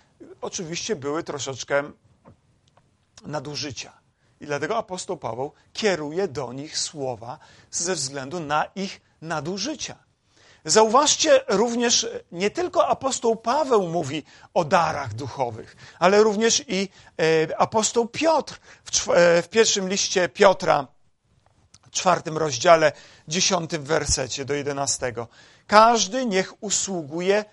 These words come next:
pozostałym tym darem łaski, który otrzymał, jako dobry powiernik różnorodnej w swych przejawach łaski Boga. Kto przemawia, niech mówi tak, jakby przekazywał słowa Boga.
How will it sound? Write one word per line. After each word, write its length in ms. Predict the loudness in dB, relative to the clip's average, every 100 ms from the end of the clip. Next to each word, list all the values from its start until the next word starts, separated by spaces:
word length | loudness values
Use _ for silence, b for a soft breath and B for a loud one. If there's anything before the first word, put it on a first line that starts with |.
| b b b -2
pozostałym 1120 | -2 0 -4 -4 0 4 4 4 0 -4 -10 _ _
tym 360 | -2 -2 0 2
darem 560 | 6 6 6 2 0 0
łaski, 720 | 4 4 2 -4 -6 -16 -16 b b b
który 380 | 0 6 6 6
otrzymał, 1040 | 0 0 -4 -4 -6 -8 -8 -10 -18 _ _ _ _ _ _ _ _ b b
jako 300 | 2 4 4
dobry 500 | 6 6 6 4 -4
powiernik 800 | -2 -4 2 4 4 0 -8 -8
różnorodnej 1040 | -6 -4 -4 -2 0 4 4 2 -2 -4 -8 b b
w 80 | -4
swych 480 | -2 -2 -2 -4 -6
przejawach 800 | -6 -2 2 2 4 4 4 2
łaski 580 | 2 2 2 -4 -6 -8
Boga. 580 | -4 -4 -4 -8 -12 _ _ _ _ _ b b b
Kto 240 | -12 -8 -6
przemawia, 920 | -6 -6 -4 0 2 2 2 0 0
niech 260 | -4 -6 -8
mówi 320 | -10 -10 -6
tak, 340 | 2 2 2
jakby 380 | 0 0 -2 -8
przekazywał 800 | -8 -6 -2 -2 -2 0 0 0
słowa 440 | -4 -8 -2 0
Boga. 460 | 2 2 0 -2